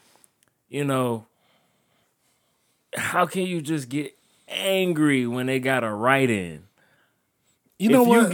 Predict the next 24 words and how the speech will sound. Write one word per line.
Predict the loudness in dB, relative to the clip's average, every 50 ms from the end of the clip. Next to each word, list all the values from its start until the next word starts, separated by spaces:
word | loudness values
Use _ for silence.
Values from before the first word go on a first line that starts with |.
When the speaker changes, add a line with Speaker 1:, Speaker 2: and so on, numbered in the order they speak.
| 4 4 4
Speaker 1:
get | 4
mad, | 2 0 -2 -2 0 0
don't | 2 2 2 2
get | 2 0 0 2
mad. | 2 2 2 2 2 2 0 -2 0
Go | 2 2 2 4
write | 4 2 0 0 -2
the | -4 -2
name | 2 4 4 4 4 4 4 2
in. | 2 0 0 -2 -2 -4 -6 0
Like, | 4 4 4 4 4 0 -6 _ _ _ _ _ _ _ _ _ _ _
you | 2 4
Speaker 2:
See, | 6
Speaker 1:
know | 6
what | 6
I | 6
Speaker 2:
this | 6 6
Speaker 1:
mean? | 6 6 4 0 -2 -4
Speaker 2:
is, | 0
this | 2 2 2 2
is | 0
the | -2 -2
thing. | -2 -2 -4 -4 -4 -8 -12 -16 _ _ _ _ _ _ _ _ _ _ _ _ _ _ _ _ _ -4
As, | 0 2 4 4 4 4 2 2 0 -2 -6 -10 -14 -16